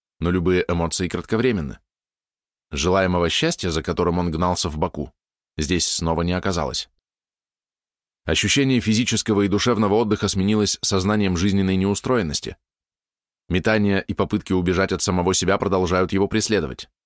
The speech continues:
К тому же и здесь он не свободен. С ним Толстая, которая всячески ему мешает вдохнуть воздух свободы. А главное, он не может тут выпить. В нем просыпаются и капризный ребенок, который хочет гулять,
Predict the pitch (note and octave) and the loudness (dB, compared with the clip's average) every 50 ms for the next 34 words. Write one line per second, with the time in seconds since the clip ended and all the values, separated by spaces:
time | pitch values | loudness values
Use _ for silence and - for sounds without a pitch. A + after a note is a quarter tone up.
0 | _ _ _ _ _ _ _ _ _ _ _ _ _ _ - - D#3 F3+ G#3+ G3 | _ _ _ _ _ _ _ _ _ _ _ _ _ _ -4 0 2 2 2 2
1 | D#3 F3+ E3+ - - G#2+ G#2+ F#2+ D#2+ D2 E2+ F2 E2+ - G2+ G2+ G#2 G#2+ G#2 - | 2 2 0 0 0 0 0 0 0 0 0 0 0 0 0 0 0 0 0 0
2 | G#2+ G#2 G2 F#2+ D#2+ D2 C#2+ B1+ B1+ - _ _ _ _ _ _ _ _ _ _ | -2 0 0 0 -2 -2 -4 -8 -10 -14 _ _ _ _ _ _ _ _ _ _
3 | _ _ _ _ _ _ _ _ _ - - - F#2 F#2 F#2 F2 - G2 A2 G#2 | _ _ _ _ _ _ _ _ _ -8 -4 -2 0 0 0 0 2 2 2 2
4 | - - C3 B2 G#2 E2+ - - - F2 D#2+ E2 D#2+ - - F#2+ - - E2+ - | 2 0 0 0 0 -2 -2 -2 -2 0 0 0 0 0 0 0 0 -2 -4 -4
5 | - E2+ E2 E2 E2+ F2 E2+ E2 - F#2+ F#2 F2+ D#2+ D#2 D2+ D#2+ - - F#2+ F2+ | -2 -2 -2 0 0 -2 -2 -2 0 0 0 0 0 -2 -2 -2 -2 -2 -4 -2
6 | - - F2+ F2 D2+ E2+ D#2+ - - F2+ F#2+ F#2 F2 D2+ B1 C2 - _ _ _ | 0 0 0 0 0 -2 -4 -4 -2 -2 0 0 0 -2 -4 -6 -10 _ _ _
7 | _ _ _ _ _ _ _ _ _ _ _ _ _ _ _ _ _ - E2+ E2 | _ _ _ _ _ _ _ _ _ _ _ _ _ _ _ _ _ -4 -4 -2
8 | D2+ F2 F2 E2+ E2 F2 E2+ E2+ - - - F#2 F2 F2 E2+ E2 E2 E2 E2+ D#2+ | 0 0 0 0 0 0 0 -2 -2 -4 -4 -4 -2 -2 0 0 0 0 0 -2
9 | E2+ D#2 - G#2 F#2 - A2 C3+ B2 - C#2+ - - - _ _ _ _ _ _ | -4 -4 -6 -6 -4 -2 -2 -2 -4 -4 -8 -14 -14 -16 _ _ _ _ _ _
10 | _ _ _ _ _ _ _ _ _ _ _ _ _ _ _ - C2+ D2 E2+ E2+ | _ _ _ _ _ _ _ _ _ _ _ _ _ _ _ -8 -4 -2 -2 0
11 | F2 D#2+ - E2 - F#2 D2 F#2 F2+ F2+ F2 - - E2+ E2 - F#2 E2 - F2+ | 0 0 0 0 -2 -2 0 2 2 2 0 0 -2 -2 -2 -2 -2 -2 -2 -2
12 | F2+ D#2+ F2+ F2 D#2+ E2+ D#2 F#2 F#2 G#2+ B2 B2 - - B2+ - B2+ B2 A#2+ - | -2 -2 0 0 0 0 0 0 0 0 -2 -2 -4 -2 -2 0 2 2 2 2
13 | C3 A#2+ - B2+ G#2+ G#2+ A#2 B2 A#2+ A#2 - - | 0 -2 -2 -2 -2 0 0 0 0 0 -2 -6